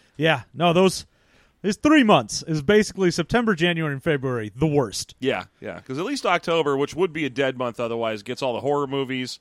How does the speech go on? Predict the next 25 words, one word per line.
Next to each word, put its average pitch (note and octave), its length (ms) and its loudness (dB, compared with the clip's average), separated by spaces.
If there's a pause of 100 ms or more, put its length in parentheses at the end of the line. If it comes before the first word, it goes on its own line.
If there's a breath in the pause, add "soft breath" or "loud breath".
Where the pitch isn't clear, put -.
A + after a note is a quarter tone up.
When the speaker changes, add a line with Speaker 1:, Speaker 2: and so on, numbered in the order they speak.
(120)
Speaker 1:
Yeah, G#3 180 6
everyone B3 300 4
saves F#3+ 300 4
their F3 120 4
good E3 220 4
horror E3 320 6
for E3 200 2
October, C#3 460 0
so E3+ 120 -2
you're F3 60 2
Speaker 2:
Uh, F#3 60 4
Speaker 1:
like, G3+ 100 -2
"Oh, C#4 120 4
you A3 100 4
got G#3+ 160 2
something D3 220 -2
to B2+ 40 -2
look B2 140 -4
forward A#2 260 -2
to." - 60 0
Speaker 2:
Yeah. A#2 200 2 (600)
And C#3+ 120 -6
November F3+ 400 2
has, D#3+ 240 2
oh, E3 140 0